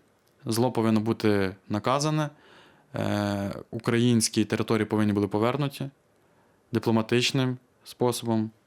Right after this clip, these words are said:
чи фізичним. Все одно.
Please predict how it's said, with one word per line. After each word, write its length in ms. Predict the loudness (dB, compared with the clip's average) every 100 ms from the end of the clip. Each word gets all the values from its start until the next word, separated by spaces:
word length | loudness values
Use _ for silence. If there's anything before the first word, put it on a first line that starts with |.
| _
чи 160 | -6 -4
фізичним. 580 | -2 0 -2 -2 -8 -12 _ _ _ _ _ _ _ _ _
Все 180 | -6 -2
одно. 300 | -2 -4 -12